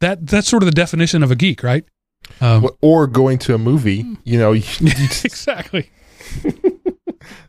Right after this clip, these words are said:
Speaker 1: Uh, and then if I ever resell the house, <laughs> I've gotta have some sort of owner's manual that says, "Okay, when you want the garage door to open,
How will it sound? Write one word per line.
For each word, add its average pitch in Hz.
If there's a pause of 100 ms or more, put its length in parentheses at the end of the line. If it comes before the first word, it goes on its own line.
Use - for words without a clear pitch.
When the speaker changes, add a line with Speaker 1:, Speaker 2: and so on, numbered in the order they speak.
(1300)
Speaker 1:
Uh, 165
and 180
then 196
if 175
I 180
ever 190
resell 202
the 156
house, 156
<laughs> -
I've 214
gotta 196
have 180
some 190
sort 190
of 170
owner's 180
manual 143 (400)
that 156
says, 151 (260)
"Okay, 175
when 175
you 294
want 247
the 240
garage 190
door 180
to 170
open, 156